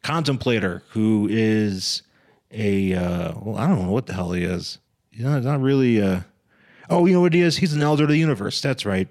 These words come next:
I, I, I, I knew he was connected to something, but there's not a lot here to go by. Um, but he's an elder, one of the Elders of the Universe who, uh, I believe they're all dead. Not in this book at this time, but I feel like somebody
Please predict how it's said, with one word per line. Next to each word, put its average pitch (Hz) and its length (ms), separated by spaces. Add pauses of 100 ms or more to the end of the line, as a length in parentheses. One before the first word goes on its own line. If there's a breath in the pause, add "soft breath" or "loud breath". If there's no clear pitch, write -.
I, 117 100
I, 123 260
I, 139 200
I 143 120
knew 170 180
he 175 160
was 151 120
connected 127 580
to 107 120
something, 120 920 (600 loud breath)
but 104 120
there's 98 180
not 120 220
a 120 60
lot 117 260
here 107 180
to 92 60
go 98 240
by. 98 400 (600 soft breath)
Um, 87 400
but 92 140
he's 113 160
an 104 100
elder, 117 240
one 131 140
of 143 60
the 135 100
Elders 127 220
of 101 60
the 110 100
Universe 101 580 (480 soft breath)
who, 98 440
uh, 92 280 (200)
I 101 120
believe 139 580
they're 120 180
all 110 320
dead. 95 440 (180)
Not 139 320
in 113 140
this 107 140
book - 440
at 95 160
this 98 140
time, 87 200
but 95 120
I - 20
feel 139 200
like 135 120
somebody 90 460